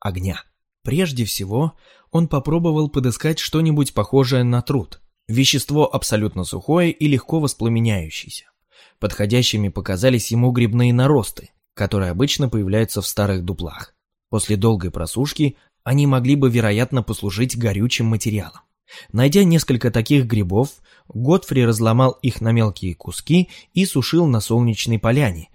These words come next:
где они лежали до тех пор, пока в конце концов не превратились в порошок. Затем Годфри тупым краем ножа стал высекать из камня искры,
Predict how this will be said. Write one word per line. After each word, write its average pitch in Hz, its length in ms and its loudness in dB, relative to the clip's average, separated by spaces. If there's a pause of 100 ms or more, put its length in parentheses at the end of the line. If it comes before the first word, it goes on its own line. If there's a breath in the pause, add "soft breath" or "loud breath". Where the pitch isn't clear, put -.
(120)
где 113 260 0
они 117 200 2
лежали 120 340 2
до 117 140 0
тех - 260 -6
пор, 131 260 2 (220 soft breath)
пока 120 240 2
в - 80 -6
конце 120 320 0
концов 160 420 -2 (160 soft breath)
не 185 160 4
превратились 120 640 2
в - 160 -14
порошок. - 600 -4 (480 loud breath)
Затем 139 460 2
Годфри 165 380 2
тупым 156 420 2
краем 110 360 0
ножа 95 440 -2 (360)
стал 147 380 0
высекать 123 480 -2
из - 100 -10
камня 127 340 0
искры, - 580 -4